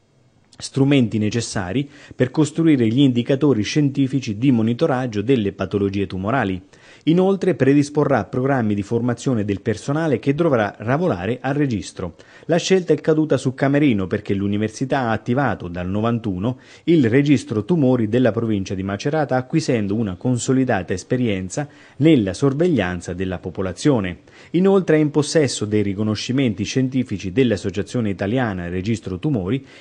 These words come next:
e di quella internazionale di Lione. Il registro sarà un'articolazione dell'Osservatorio Epidemiologico Regionale, dell'Agenzia Sanitaria, che coordina tutte le rilevazioni degli enti del servizio sanitario regionale. La collaborazione ha durata di un anno.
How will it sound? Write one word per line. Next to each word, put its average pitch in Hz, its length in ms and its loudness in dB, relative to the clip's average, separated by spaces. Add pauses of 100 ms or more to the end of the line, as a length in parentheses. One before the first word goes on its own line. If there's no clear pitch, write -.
e - 100 -2
di 170 120 0
quella 151 280 4
internazionale 127 840 0
di 139 120 -2
Lione. 87 460 -2 (340)
Il 165 200 0
registro 156 540 2
sarà 143 240 0
un'articolazione 120 920 0
dell'Osservatorio 110 880 0
Epidemiologico 107 840 -2
Regionale, 127 600 -2
dell'Agenzia 101 540 0 (100)
Sanitaria, 104 640 -4 (260)
che 151 180 4
coordina 175 520 0
tutte 147 380 -2
le 113 160 2
rilevazioni 147 760 0
degli 104 260 0
enti 107 280 -2
del 95 160 -6
servizio 101 500 -2
sanitario 113 580 -4
regionale. 120 600 0 (360)
La 135 180 2
collaborazione 135 800 0
ha 98 100 -4
durata 101 380 -2
di 90 100 -6
un 117 120 0
anno. 90 360 -2